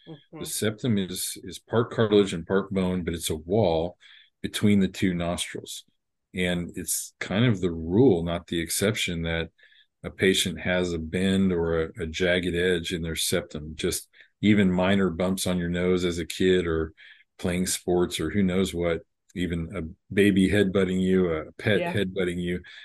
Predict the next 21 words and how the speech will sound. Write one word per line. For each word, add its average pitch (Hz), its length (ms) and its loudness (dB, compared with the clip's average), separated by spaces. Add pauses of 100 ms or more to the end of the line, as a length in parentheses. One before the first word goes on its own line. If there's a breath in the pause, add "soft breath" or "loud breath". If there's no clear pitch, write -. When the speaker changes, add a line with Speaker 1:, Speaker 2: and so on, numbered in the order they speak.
(260 loud breath)
Speaker 2:
can 90 200 0
cause 92 760 2 (180)
a 85 60 -6
deviated 87 760 -2
septum. - 420 -6
So - 140 -4
it's 78 220 -8 (240)
very, 120 320 6
very 87 280 0
common, 92 560 0 (580 loud breath)
but 80 100 -2
that 98 200 4
causes 90 380 2
one 95 240 2
nostril 92 480 2
or 78 100 -2
both 85 600 -4
to 85 80 -8
be 82 160 -4
very 82 300 -2
restricted 80 680 -4